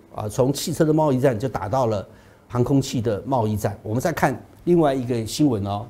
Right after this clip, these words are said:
这个美国人很紧张哦，彭博社啊，他就报道了中国跟欧洲啊，空客呢正在谈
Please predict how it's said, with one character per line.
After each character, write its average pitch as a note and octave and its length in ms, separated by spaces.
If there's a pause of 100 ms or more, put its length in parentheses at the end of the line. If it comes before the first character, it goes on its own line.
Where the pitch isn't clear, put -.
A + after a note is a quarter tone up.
(120)
这 D#3+ 80
个 D#3+ 60
美 A#2+ 140
国 C#3 120
人 C#3+ 120
很 C#3 100
紧 A#2 160
张 A2 180
哦， A2 120 (260)
彭 E3+ 260
博 C#3+ 200
社 D#3+ 280 (240)
啊， G2 440
他 C#3+ 120
就 D3 120
报 C#3 180
道 G2 200
了 F2+ 180 (360)
中 A3+ 300
国 B2+ 260
跟 C#3+ 320 (680)
欧 C3+ 160
洲 B2+ 280 (300)
啊， G#2+ 200
空 D#3 220
客 D#3 180
呢 G2+ 180 (500)
正 D3+ 420
在 B2 380
谈 A#2 480